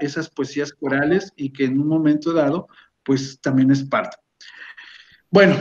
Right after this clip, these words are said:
pues nos toca ahorita hablar de un tema que es precisamente esa parte del aprender a soltar.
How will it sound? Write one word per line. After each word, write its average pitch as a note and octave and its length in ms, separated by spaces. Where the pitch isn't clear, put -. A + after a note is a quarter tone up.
pues F#3+ 140
nos G3 180
toca A#3+ 220
ahorita A3+ 280
hablar F#3+ 400
de F3+ 80
un F#3+ 140
tema F3 500
que D3 380
es D3+ 160
precisamente C#3+ 640
esa C#3 200
parte C3+ 320
del B2+ 180
aprender A#2 420
a B2+ 60
soltar. A2+ 440